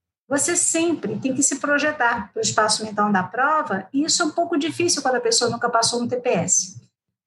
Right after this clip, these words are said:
Enquanto a pessoa não passou no T P S pela primeira vez, ela acha que aquilo é longe, que aquilo tá distante.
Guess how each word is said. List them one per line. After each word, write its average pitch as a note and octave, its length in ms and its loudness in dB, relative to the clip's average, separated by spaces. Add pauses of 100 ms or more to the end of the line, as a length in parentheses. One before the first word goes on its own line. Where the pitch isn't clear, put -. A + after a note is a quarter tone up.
(100)
Enquanto F#4+ 420 0
a D#4 40 2
pessoa A#3+ 340 -2
não A3+ 80 -10
passou G#3+ 300 2
no G#3 80 0
T G#3 80 0
P G3+ 140 0
S G3+ 200 2
pela G#3 220 2
primeira G#3+ 420 2
vez, C4+ 280 0
ela B3+ 260 2
acha C4 160 -2
que - 80 -8
aquilo C#4+ 240 -2
é C4+ 60 2
longe, A#3+ 560 0
que G3 100 0
aquilo - 200 -4
tá B3 160 0
distante. B3 760 0